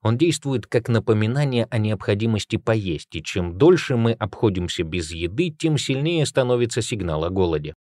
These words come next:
Благодаря знаменитому миннесотскому эксперименту по голоданию мы знаем, что этот сигнал может стать очень мощным.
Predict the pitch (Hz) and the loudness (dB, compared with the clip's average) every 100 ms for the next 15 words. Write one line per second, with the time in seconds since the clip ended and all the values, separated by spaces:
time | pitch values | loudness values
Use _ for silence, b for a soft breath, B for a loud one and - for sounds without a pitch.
0 | _ _ _ _ _ _ _ _ _ _ | _ _ _ _ _ _ _ _ _ _
1 | _ _ - 85 92 107 143 170 131 139 | _ _ -10 -4 0 0 0 0 0 0
2 | 143 147 165 147 127 123 117 113 147 117 | 2 2 2 0 0 0 0 2 0 2
3 | 113 104 95 - 107 107 104 90 87 92 | 0 0 0 -4 -2 2 2 0 0 0
4 | 92 98 113 147 135 120 - _ _ _ | 2 2 2 2 2 0 -4 _ _ _
5 | 104 107 151 165 147 113 - 117 135 139 | -2 0 2 2 0 0 0 0 2 0
6 | - 117 110 143 123 117 113 - - 123 | 0 -2 2 2 4 2 2 0 2 2
7 | - - 98 - 101 95 98 85 - 73 | 0 -2 -2 0 -2 2 2 0 -6 -12